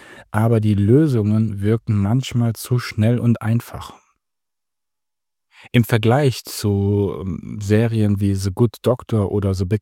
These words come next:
Bang Theory geht As We See It einen deutlichen, realistischen Weg in der Darstellung von Autismus. Während The Good Doctor einen einzelnen Charakter mit autistischen Zügen zeigt,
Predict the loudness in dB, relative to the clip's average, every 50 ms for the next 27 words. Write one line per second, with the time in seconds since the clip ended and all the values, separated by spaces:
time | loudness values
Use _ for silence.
0 | -2 _ -2 -2 -2 -4 -6 0 2 2 4 4 2 0 -2 -8 -16 -20 -20 -20
1 | -20 -20 _ _ _ 2 4 4 4 2 0 -8 -8 -4 -4 -4 -4 -2 -2 -2
2 | -2 -2 -4 -6 -8 -2 0 0 0 0 -4 -10 -12 -12 -18 -20 -20 _ _ _
3 | _ -2 0 2 4 2 2 0 -2 -4 -8 _ _ _ _ _ _ 2 4 4
4 | 4 2 0 -4 -4 -4 -4 -4 -6 -6 -6 -6 -6 -4 -2 0 2 0 0 0
5 | -4 -6 -4 -2 0 0 0 0 -2 -6 -10 -10 -10 -2 0 2 2 2 0 -2
6 | -8 -14 -14 _ -2 0 2 2 2 2 2 2 2 0 0 -2 -4 -2 -2 -2
7 | -2 -2 -2 -2 0 0 0 0 -2 -4 -4 -4 -6 -6 -6 -6 -6 -6 -8 -8
8 | -8 -12 -16 -20 _ _ _ _ _ -20 -20 -20 -20 -20 -20 -20 -4 _ 0 2
9 | 4 4 2 2 2 0 0 0 0 0 -2 _ -2 -2 -2 -2 -4 -4 -4 -2
10 | -2 -4 -6 -6 -4 -2 0 0 -2 -2 -4 _ 0 2 2 2 2 2 0 2
11 | 4 4 4 4 4 2 0 0 -2 -6 -4 -2 -2 -2 -4 _ -4 -2 0 0
12 | -2 -2 -4 -4 -4 -4 -4 -2 -2 -4 -4 -2 -4 -6 -4 -2 -4 -4 -4 -6
13 | -2 2 2 2 4 2 0 0 -2 -6 -8 -6 -8 -8 -10 -12 -18